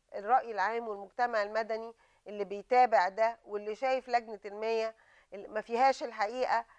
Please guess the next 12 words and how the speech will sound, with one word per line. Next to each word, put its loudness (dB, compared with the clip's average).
آه، 0
ولا 6
خمسة 2
ولا 6
عشرة 4
ولا 8
عشرين 0
من -4
العلماء 0
وأساتذة 0
الدستور -12
والفقهاء 2